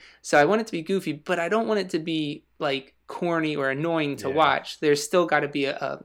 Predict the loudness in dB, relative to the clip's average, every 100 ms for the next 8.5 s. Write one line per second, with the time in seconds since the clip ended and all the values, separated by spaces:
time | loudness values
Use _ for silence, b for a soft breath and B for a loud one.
0 | _ -16 -16 -16 -6 -2 0 -2 2 4
1 | 4 0 -6 -10 -12 _ -4 -2 0 0
2 | -2 2 2 2 -4 -10 -8 -2 -2 -4
3 | -8 -4 0 0 -2 -6 -10 -12 -14 -12
4 | -4 -4 -2 -6 -10 _ B B B B
5 | 2 2 0 -4 2 6 6 6 2 0
6 | 2 0 0 4 4 4 0 -4 -6 -6
7 | -4 -4 -4 -4 -4 -4 0 0 0 -2
8 | -2 0 -2 -4 -8